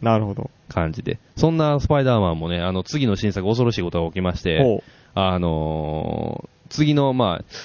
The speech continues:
Speaker 2: 翻訳されんのかな？多分海外版が出るって話なんですけど、
Speaker 1: はいはい。
Speaker 2: あの、すべてのバースって、まあ、すべての次元の
Speaker 1: はいはい。
Speaker 2: スパイダーマンが集まるっていう、夢のスパイダーマン祭りが出るんですけど。
Speaker 1: あの、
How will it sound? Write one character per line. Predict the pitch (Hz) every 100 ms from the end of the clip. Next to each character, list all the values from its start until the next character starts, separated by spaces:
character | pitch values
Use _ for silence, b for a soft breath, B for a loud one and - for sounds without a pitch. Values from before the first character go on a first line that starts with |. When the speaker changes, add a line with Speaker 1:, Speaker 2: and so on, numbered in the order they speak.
| -
Speaker 2:
翻 | 170 220
訳 | 214
さ | -
れ | 190
ん | 185
の | 90
か | 82
な？ | 69 - -
多 | 151
分 | 113
海 | 127 127
外 | 127 120
版 | 117 113 110 110
が | 104
出 | 101
る | 101
っ |
て | - 90
話 | 60
な | -
ん |
で | -
す |
け | 131
ど、 | 110
Speaker 1:
は |
い | 95
は |
い。 | B 139 -
Speaker 2:
あ | 90
の、 | 90 90 87 b b b _ _ _ _ -
す | - - 147
べ | 220
て | 214
の | 123 92
バ | 95 107
ー |
ス | 101
っ | 101
て、 | 90
ま |
あ、 | 82
す | -
べ | 160 226
て | 175
の | 107
次 | - 113
元 | 110 104
の | 101
Speaker 1:
は | 92 127 104
い |
は | 98
い。 |
Speaker 2:
ス | 95 -
パ | 143
イ | 143
ダ | 139
ー |
マ | 98
ン | 85
が | 90 98
集 | -
ま | 117
る | 107
っ | 104
て | -
い | 87 87 85 82
う、 | 85 b b b
夢 | 113 143 185 185
の | 180
ス | -
パ | - 175
イ |
ダ | 170
ー |
マ | 165 151
ン | 147
祭 | 147 135 98
り |
が | 85
出 | 85 95
る | 92
ん |
で | 78
す | -
け | -
ど。 |
Speaker 1:
あ | 127 120
の、 | 117 110 110 107